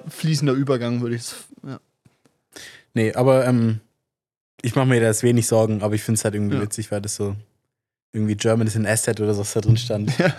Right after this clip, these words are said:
Speaker 2: <laughs> Und so, und so, cool, immerhin kein Französisch, weil es ist ja Joint Venture oder ist ja so eine, Airbus ist ja eine Vereinigung von verschiedenen Nationen, auch von Frankreich
Speaker 1: Echt
Speaker 2: unter anderem.
Speaker 1: jetzt?
Speaker 2: Und die reden richtig viel Französisch.
Speaker 1: Ist das ein staatliches Unternehmen oder was?
Speaker 2: War's mal,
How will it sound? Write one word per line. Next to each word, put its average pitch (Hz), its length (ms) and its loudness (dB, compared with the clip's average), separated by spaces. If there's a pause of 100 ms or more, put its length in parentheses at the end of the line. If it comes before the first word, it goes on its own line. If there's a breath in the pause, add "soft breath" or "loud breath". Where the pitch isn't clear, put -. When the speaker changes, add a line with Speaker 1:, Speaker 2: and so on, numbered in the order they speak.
(140)
Speaker 2:
<laughs> - 200 -8
Und 160 140 6
so, 131 220 4 (580 loud breath)
und 117 100 0
so, 113 160 4 (120)
cool, 170 320 6
immerhin 143 340 4
kein 131 140 0
Französisch, 104 640 -2
weil 107 340 2 (380)
es - 120 -10
ist - 80 -2
ja 113 180 4
Joint 107 320 0
Venture 117 340 0
oder 107 220 4
ist 107 140 -2
ja 110 100 2
so 107 100 0
eine, 104 300 0 (440)
Airbus 107 320 -4
ist - 120 -6
ja 110 60 0
eine 101 120 -4
Vereinigung 107 600 -2
von 107 140 -8
verschiedenen 117 480 0
Nationen, 113 640 0
auch 107 140 -6
von 107 140 -4
Frankreich 120 400 -2
Speaker 1:
Echt - 60 -4
Speaker 2:
unter 143 160 2
anderem. 117 200 2
Speaker 1:
jetzt? 117 100 -4 (420 soft breath)
Speaker 2:
Und 113 80 -2
die 113 40 0
reden 113 260 2
richtig 123 300 -2
viel 120 140 -2
Französisch. 117 680 0 (240)
Speaker 1:
Ist 131 100 -6
das 185 120 4
ein 160 100 6
staatliches 208 580 0
Unternehmen 180 360 2
oder 143 140 2
was? - 260 -8
Speaker 2:
War's 110 380 2
mal, 95 320 -6